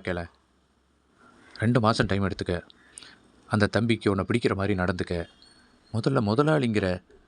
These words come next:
அந்த கர்வத்திலிருந்து கொஞ்சம் கீழே இறங்கிடுமா." "சரி, உனக்காக ரெண்டு மாசம் வெயிட் பண்றேன்."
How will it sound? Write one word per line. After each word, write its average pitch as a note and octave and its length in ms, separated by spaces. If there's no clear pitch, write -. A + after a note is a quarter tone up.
அந்த G#2+ 200
கர்வத்திலிருந்து A2 580
கொஞ்சம் C3+ 340
கீழே G#2 240
இறங்கிடுமா." F2 400
"சரி, G#2 240
உனக்காக G#2 360
ரெண்டு G2 180
மாசம் F#2+ 220
வெயிட் F#2+ 160
பண்றேன்." F2+ 260